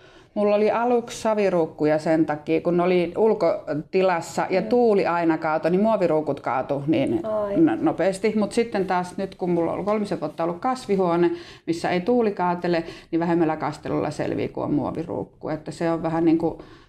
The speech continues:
Speaker 1: mieltymyskysymys ja minkälainen paikka sitten on. Ja sitten syksyllä jotkut leikkaa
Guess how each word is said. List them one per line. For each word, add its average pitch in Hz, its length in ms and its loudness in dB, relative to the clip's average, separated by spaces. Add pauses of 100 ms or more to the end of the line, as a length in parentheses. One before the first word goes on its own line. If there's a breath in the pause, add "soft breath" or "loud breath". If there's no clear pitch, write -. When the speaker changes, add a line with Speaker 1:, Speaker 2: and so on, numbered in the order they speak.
(320 loud breath)
Speaker 1:
mieltymyskysymys 160 840 -2
ja 147 60 0
minkälainen 151 520 0
paikka - 380 -6
sitten - 440 -10
on. 143 340 0 (340 loud breath)
Ja 214 320 0 (200)
sitten 220 460 -2
syksyllä 214 680 0 (640 loud breath)
jotkut 226 600 -2
leikkaa 170 840 0